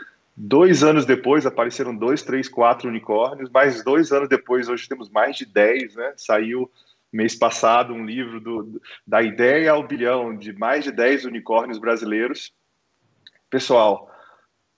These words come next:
não só dá pra ter empresas de dez bilhões, como a gente vai ter empresas de cem bilhões aqui pra frente. O Brasil é um dos principais mercados de internet do mundo.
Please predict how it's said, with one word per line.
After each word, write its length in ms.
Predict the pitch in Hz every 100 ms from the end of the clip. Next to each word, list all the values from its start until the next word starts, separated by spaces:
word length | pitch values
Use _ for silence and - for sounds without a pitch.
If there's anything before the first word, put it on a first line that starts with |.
| _ -
não 240 | 131 175
só 380 | 180 - 143 147
dá 140 | 123 123
pra 100 | 123
ter 140 | 127
empresas 440 | 120 117 117 113
de 80 | 110
dez 360 | 101 107 117 110
bilhões, 440 | 110 104 104 156
como 200 | - 131
a 40 | 135
gente 120 | 131
vai 120 | 123
ter 100 | 135
empresas 500 | 135 131 135 135 131
de 100 | 127
cem 420 | - - 139 147
bilhões 440 | 135 131 110 110 107
aqui 180 | -
pra 160 | - 104
frente. 360 | - 104 101 110
O 20 |
Brasil 300 | 113 113 147
é 20 |
um 40 |
dos 120 | 147 -
principais 600 | 143 - - 123 160 151
mercados 480 | 143 - 120 131
de 60 | 117
internet 500 | 117 117 113 113 -
do 140 | 123
mundo. 460 | 104 104 113 127 156